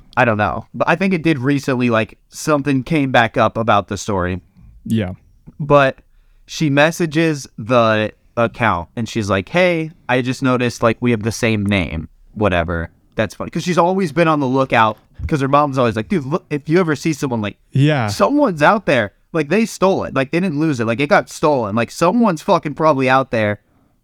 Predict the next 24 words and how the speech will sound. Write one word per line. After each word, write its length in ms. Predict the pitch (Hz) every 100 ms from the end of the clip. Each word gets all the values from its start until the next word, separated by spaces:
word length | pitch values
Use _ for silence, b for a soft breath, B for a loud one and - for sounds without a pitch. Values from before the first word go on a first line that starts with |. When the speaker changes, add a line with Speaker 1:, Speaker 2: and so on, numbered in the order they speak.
| -
Speaker 1:
with 260 | 143 147 139
your 280 | 135 156 147
name 540 | 123 135 151 120 110 - -
and 100 | 127
identity." 640 | 113 135 156 107 85 - _ _ _ _ _
Like, 260 | 123 117 - - _
Speaker 2:
Yeah. 300 | - 127 104 - _ _ 151
Speaker 1:
and 180 | 151
so 380 | 135 165 143 143 _
she's 320 | - - 139
like, 220 | 120 120 -
"Hey, 280 | 190 190
I 40 | 147
noticed 440 | 151 151 147 - _ _
we 200 | - 131
had 180 | 135 127
the 60 | 117
same 220 | 135 123
name, 240 | 120 113 110
blah, 120 | 104
blah, 120 | 98
that's 220 | 98 95
funny, 500 | - 98 85 58 85 -
whatever." 460 | 110 92 76 73